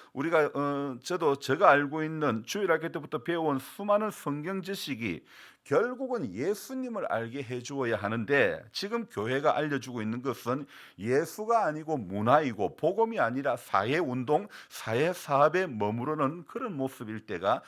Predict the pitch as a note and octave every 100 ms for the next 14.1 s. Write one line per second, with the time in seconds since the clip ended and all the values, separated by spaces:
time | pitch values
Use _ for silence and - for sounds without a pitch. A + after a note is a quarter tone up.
0 | - - F2 F#2 G#2+ G#2 G2 F#2 - E2
1 | D#2+ C2 _ - - - A#2 F3 F#3+ E3+
2 | G#3 F3+ E3+ D#3 D3 C#3+ C3 C3 A#2+ A2+
3 | A2+ G#2+ G#2+ - C#3+ D3+ D#3 F3+ F3+ F3
4 | D#3 - - C3+ C3+ C#3 B2+ B2 D3 B2+
5 | - C#3 C3 A#2 A#2 G2+ A2 A2+ G#2+ G#2+
6 | A2 - A2 A2 G2 A#2 C3+ - _ -
7 | G#2+ A#2+ C3 D#2 - G#2 G2 D#2 C#2+ -
8 | - G3+ G#3+ F#3+ D3 B2+ E3 E3+ E3 -
9 | - D3+ D#3+ - C#3+ - B2 G#2+ - B2
10 | D3 D3 - C#3 C#3+ D3+ D3 C3+ E3 E3+
11 | C#3+ G2+ - A2 F#2 F#2 F2 A2+ - -
12 | - G#3 D#3 D3 E3 E3+ D#3 C3+ - D3
13 | - B2+ G#2+ A#2 G2+ - F3+ C#3+ A#2 G#2